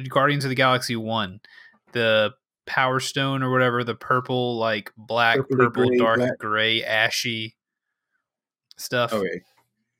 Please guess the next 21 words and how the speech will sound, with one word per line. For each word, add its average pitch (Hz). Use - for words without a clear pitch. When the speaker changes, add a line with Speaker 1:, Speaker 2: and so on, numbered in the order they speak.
Speaker 2:
Nice. -
Speaker 3:
The 120
last 139
thing 160
I 127
remember 139
before 127
I 123
woke 131
up 123
here, 120
I 104
was 98
talking 131
to 135
my 143
wife 123
in 151
the 147
shop. 113
What? 139